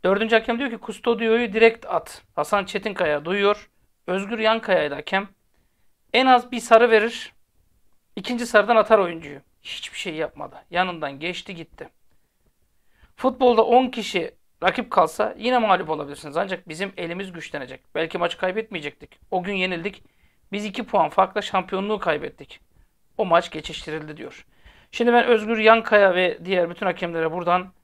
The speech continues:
bir şey söylemek istiyorum. Paranızı helal kazanın. Sakın ha-, haram katmayın. Hem bu dünyada hem ahirette zelil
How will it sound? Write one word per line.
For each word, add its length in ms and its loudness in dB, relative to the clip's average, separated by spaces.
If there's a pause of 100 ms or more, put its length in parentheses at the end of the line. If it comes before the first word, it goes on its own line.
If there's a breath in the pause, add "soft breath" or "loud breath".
(100)
bir 60 -18
şey 140 -2
söylemek 380 -6
istiyorum. 420 -8 (680)
Paranızı 420 2
helal 340 2
kazanın. 360 -6 (600)
Sakın 380 0
ha-, 140 0
haram 320 2
katmayın. 580 -4 (560)
Hem 240 2
bu 120 -4
dünyada 320 -6
hem 160 0
ahirette 640 2
zelil 520 -2